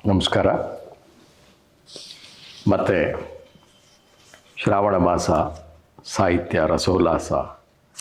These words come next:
ಕಾರ್ಯಕ್ರಮಕ್ಕೆ ಸ್ವಾಗತ. ಮಾದಾರ ಚೆನ್ನಯ್ಯನ ರಗಳೆಯ ವಾಚನವನ್ನ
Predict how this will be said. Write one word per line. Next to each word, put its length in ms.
ಕಾರ್ಯಕ್ರಮಕ್ಕೆ 920
ಸ್ವಾಗತ. 360
ಮಾದಾರ 540
ಚೆನ್ನಯ್ಯನ 500
ರಗಳೆಯ 460
ವಾಚನವನ್ನ 680